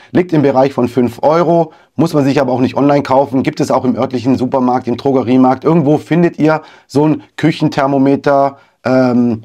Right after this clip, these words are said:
Backofenthermometer, Fleischthermometer, wie auch immer. Diese Teile sind in der Regel relativ gut geeignet, um die Bodentemperatur zu überprüfen.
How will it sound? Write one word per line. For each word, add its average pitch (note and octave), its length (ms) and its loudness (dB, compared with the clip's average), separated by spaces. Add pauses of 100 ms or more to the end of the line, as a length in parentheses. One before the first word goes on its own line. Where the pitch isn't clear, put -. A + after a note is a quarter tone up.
Backofenthermometer, C3 1040 0
Fleischthermometer, B2+ 880 0
wie D3+ 140 2
auch C#3+ 160 -2
immer. A#2 380 -2 (440)
Diese E3 240 2
Teile D3 400 0
sind D#3+ 200 0
in D3+ 120 0
der B2+ 160 0
Regel C#3+ 320 2
relativ C3 840 0
gut F3 400 2
geeignet, D3 580 -4
um C#3 140 0
die B2+ 120 2
Bodentemperatur C3+ 1000 -2
zu A#2 120 -8
überprüfen. G3 720 -2